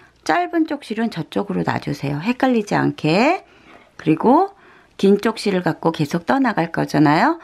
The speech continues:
그래서 긴 쪽 실을 갖고 요렇게 잡아주시고, 자, 어느 코가 겉뜨기, 어느 코가 안뜨기인지 헷갈려 하시는 분이 있어요. 근데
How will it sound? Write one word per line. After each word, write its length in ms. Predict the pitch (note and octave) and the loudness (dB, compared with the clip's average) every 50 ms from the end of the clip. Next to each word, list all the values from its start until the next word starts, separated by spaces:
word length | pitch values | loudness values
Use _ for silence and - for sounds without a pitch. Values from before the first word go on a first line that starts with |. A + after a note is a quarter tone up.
| - - - - | -14 -20 -20 -14
그래서 140 | - - D#3+ | -12 -12 -2
긴 200 | - F3 E3+ E3+ | 2 2 2 4
쪽 180 | E3+ G#3 G3+ G3+ | 2 -2 -4 -4
실을 280 | - F#3 E3+ E3 D#3+ | -4 -2 0 2 2
갖고 600 | D#3+ D3+ C#3 - - - F3+ G#3 A#3+ C#4 E4+ F4+ - - - - - - - _ - - | 2 0 -2 -4 -2 0 2 4 4 4 2 0 -2 -10 -18 -20 -20 -20 -20 _ -8 -4
요렇게 360 | - C#3 - - - - F3 | -4 -4 -4 -4 -2 -2 -2
잡아주시고, 1080 | E3+ - D3+ C#3 - D#3 D3+ - - C3 - - D#3 D3+ - A#3+ C4 C4+ G3+ B2 - - _ _ _ _ _ _ _ _ _ _ _ _ _ _ _ _ _ _ _ _ _ _ _ _ _ - | -2 -2 -4 -2 -2 -2 -2 -4 -6 -10 -8 -8 -8 -2 2 2 4 4 4 2 -2 -8 _ _ _ _ _ _ _ _ _ _ _ _ _ _ _ _ _ _ _ _ _ _ _ _ _ -4
자, 280 | - D3 C3+ B2+ - - - - _ _ _ _ _ | -2 -2 -2 -2 -6 -12 -20 -20 _ _ _ _ _
어느 380 | - - A#3+ - A#3+ C#4+ E4+ F4 | 0 2 4 6 6 6 4 4
코가 340 | F4 - D4+ D4 C#4+ C4+ | 0 -4 -4 -2 -2 -2
겉뜨기, 640 | C4+ - E3 D3+ - - - G3+ G3+ G#3+ G#3+ G#3+ G#3 | -2 -4 -6 -8 -6 -6 -6 -4 0 0 2 4 4
어느 240 | D3+ C#3+ D#3 F#3+ G#3+ | 4 4 2 2 0
코가 320 | - - A3 G#3 G#3 F3+ | -2 -6 -2 0 0 2
안뜨기인지 640 | C#3 C3+ C#3+ - G3 F#3+ F3+ F#3 F3+ E3 - F3+ | 2 0 -2 -4 -6 -2 2 2 2 2 2 -2
헷갈려 440 | F#3+ A3+ - - D#4+ D#4 D#4+ D#4 D4 | -4 -4 -2 0 2 2 2 2 2
하시는 400 | C4+ A3+ - - F3+ E3+ D#3 D3 | 2 0 0 -2 -2 0 0 0
분이 180 | C#3 C3+ B2+ B2+ | 0 0 0 -2
있어요. 520 | B2+ - - C#3 C3+ C3+ C#3+ D#3 D#3 C#3 - - - - - - - - - | -2 -4 -4 -2 0 2 2 2 2 0 -2 -6 -14 -20 -20 -20 -20 -4 0
근데 300 | F3 F3+ G3+ A3+ A#3+ | 2 2 2 2 0